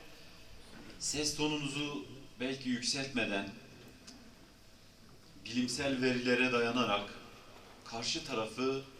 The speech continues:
öğretmenlerinizin size öğrettiği gibi ikna yollarına gitmenin pratiğini yapmaktayız.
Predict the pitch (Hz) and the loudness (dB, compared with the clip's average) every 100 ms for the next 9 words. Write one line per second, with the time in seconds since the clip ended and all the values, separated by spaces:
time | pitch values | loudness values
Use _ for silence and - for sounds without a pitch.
0 | - - - 113 113 113 120 120 120 120 | -12 -12 -2 2 2 0 -2 0 0 0
1 | 123 120 135 127 - 110 120 117 110 110 | 0 -2 -2 -2 -2 0 0 2 2 2
2 | - 131 131 107 110 135 160 - - - | -2 2 2 4 0 0 -2 -6 -16 -18
3 | - - 131 120 143 143 117 107 104 95 | -18 -6 -6 0 2 4 4 4 0 -2
4 | 95 95 - - - - - - 120 123 | -4 -4 -8 -16 -18 -16 -4 -2 2 4
5 | 170 - - 123 117 120 120 113 - - | 4 0 -2 0 0 0 4 4 4 0
6 | 85 - - - - | -8 -8 -8 -6 -8